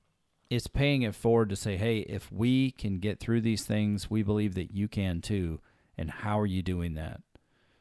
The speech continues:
So I hope you're taking the time to do this with your family. Hey, if you have any tips on parenting adult children, uh, any feedback, which I know is an ugly word from time to time,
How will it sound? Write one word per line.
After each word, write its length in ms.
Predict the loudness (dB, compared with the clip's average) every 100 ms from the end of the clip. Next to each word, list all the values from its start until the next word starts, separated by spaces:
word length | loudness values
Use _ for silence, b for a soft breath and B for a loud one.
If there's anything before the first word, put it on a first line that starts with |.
| _ _ _ _ _
So 200 | -2 2
I 100 | 6
hope 220 | 6 6
you're 120 | 6 2
taking 300 | 2 2 0
the 80 |
time 320 | 0 0 2 2
to 80 |
do 140 | 2 2
this 260 | 2 -2
with 160 | -6 0
your 140 | 0
family. 480 | 2 2 2 2 0
Hey, 280 | 0 2 2
if 160 | 2 8
you 120 | 10
have 160 | 10
any 180 | 8 2
tips 500 | 4 4 4 -2 -6 -8 _ _ _ _ -2
on 1000 | 0 0 0 -2 -2 -4 -6 -8 -12 -20 _ _ _ -2
parenting 420 | 2 2 4 2
adult 300 | 6 4 4
children, 580 | 4 4 4 -2 -6 -12 b b b b b b b
uh, 340 | -4 -2 -4 -2
any 420 | 0 2 2 0 -6
feedback, 640 | -8 2 2 4 -2 -2 -6
which 160 | -6
I 20 | -4
know 140 | -2
is 100 | -2
an 80 | -2
ugly 240 | 0 2
word 260 | 4 2 0
from 140 | -8
time 240 | -10 -10 -10
to 80 |
time, 340 | -10 -10 -10